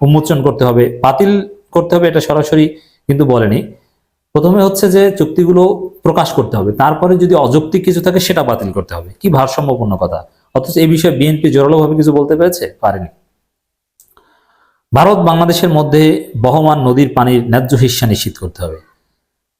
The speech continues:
এর মানে দেখেন, রাজ-, নাগরিক কমিটি বৈষম্যবিরোধী ছাত্র আন্দোলন, এদের রাজনীতির মূলই হচ্ছে ভারতের আধিপত্যবাদের বিরোধিতা। রাজনীতি আসল জায়গায় কাজ করতে হবে এবং মানুষ চায় এটা, মানুষের আকর্ষণ এই জায়গাটা।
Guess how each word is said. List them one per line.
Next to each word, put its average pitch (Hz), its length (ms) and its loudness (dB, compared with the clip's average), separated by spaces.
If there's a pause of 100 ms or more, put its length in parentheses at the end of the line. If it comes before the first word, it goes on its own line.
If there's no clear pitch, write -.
(140)
এর 135 100 2
মানে 170 220 2
দেখেন, 123 560 -2
রাজ-, 139 460 -2
নাগরিক 135 420 0
কমিটি 180 640 0 (180)
বৈষম্যবিরোধী 160 840 0 (320)
ছাত্র 139 300 -4
আন্দোলন, 165 200 0
এদের 151 320 0
রাজনীতির 123 440 0
মূলই 123 260 2
হচ্ছে 156 520 -4 (1080)
ভারতের 120 340 0
আধিপত্যবাদের 123 680 2
বিরোধিতা। 98 580 -4 (100)
রাজনীতি 117 380 0
আসল 147 320 0
জায়গায় 143 220 0
কাজ - 180 -2
করতে 95 220 -6
হবে 101 100 0
এবং 143 280 0
মানুষ 170 600 0 (460)
চায় 143 280 2
এটা, 98 200 -4
মানুষের 156 380 0
আকর্ষণ 127 380 -2
এই 104 100 0
জায়গাটা। 85 320 -4